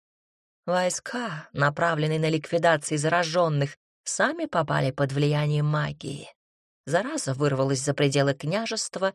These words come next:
и началась эпидемия. Когда заболела моя любимая, я кинулся создавать противоядие. К тому времени, как оно получилось, около трети населения погибло в страшных муках.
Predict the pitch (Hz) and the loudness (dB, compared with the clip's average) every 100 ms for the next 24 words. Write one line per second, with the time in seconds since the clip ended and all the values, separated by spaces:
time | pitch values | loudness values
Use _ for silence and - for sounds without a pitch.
0 | _ _ _ - 147 135 143 147 143 147 | _ _ _ 0 2 4 4 4 4 2
1 | 139 127 131 127 123 127 - - _ _ | 0 0 -2 -4 -8 -12 -16 -20 _ _
2 | _ _ - - 135 139 147 147 147 147 | _ _ -6 -2 0 2 2 2 2 2
3 | 151 147 143 143 135 180 160 151 - _ | 4 4 6 4 2 -2 -6 -8 -14 _
4 | _ - 147 143 165 156 156 - 151 151 | _ 0 2 4 2 0 0 0 -2 -2
5 | 139 143 156 151 143 143 143 147 156 214 | 2 2 2 0 -2 0 2 2 0 -4
6 | 165 123 110 - - _ _ - 185 165 | -4 -6 -8 -8 -16 _ _ -8 -2 0
7 | 165 175 180 175 165 165 156 165 160 160 | 2 0 -2 -2 -2 -2 0 2 4 4
8 | 156 - - 165 196 - - _ _ _ | 2 0 -2 -4 -4 -8 -10 _ _ _
9 | _ 147 - 156 147 165 170 - 165 165 | _ 0 2 -2 2 2 2 0 -2 -2
10 | - 170 208 214 147 135 151 139 147 147 | -2 -4 -4 -2 -2 0 2 2 0 2
11 | 160 147 - - 156 180 - 185 - - | 2 2 -2 -2 0 -2 -6 -8 -12 -8
12 | 180 196 - - - - - | -4 -4 -6 -16 -18 -20 -20